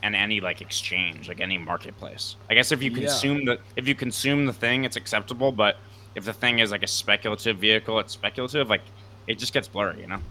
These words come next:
Speaker 2: Right, right. 'Cause even you could say, like, venture is speculative. <laughs> Like, I'm gonna risk my time and capital to, 'cause I think I can make this business work. I mean, that's, like, kind of, like, y-,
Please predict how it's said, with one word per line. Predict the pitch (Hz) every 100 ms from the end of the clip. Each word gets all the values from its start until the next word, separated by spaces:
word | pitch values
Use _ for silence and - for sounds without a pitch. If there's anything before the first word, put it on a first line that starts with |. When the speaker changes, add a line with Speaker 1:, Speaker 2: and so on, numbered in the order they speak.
| - - - -
Speaker 2:
Right, | 139 127 107
right. | 131 113
'Cause | 98 131
even | 151 156
you | 147
could | 139
say, | 123 131
like, | 120 101 -
venture | 123 113 127 - 113
is | 98 95
speculative. | - 110 98 90 85 - - -
<laughs> | 190 - - 143
Like, | 127 - - - -
I'm | 135
gonna | 143 139 131 110 107
risk | 131 -
my | 135 110
time | - 120 117 127
and | 120 104
capital | - 107 107 131 135
to, | 131
'cause | 104 113
I | 101
think | - 139 117
I |
can | 107 117
make | 113 98
this | 101
business | 98 107 104 101
work. | 104 120 - - - - - - -
I |
mean, | 123
that's, | 117 117 131
like, | 98 - -
kind | - 123 113
of, | 113 113
like, | 104
y-, | -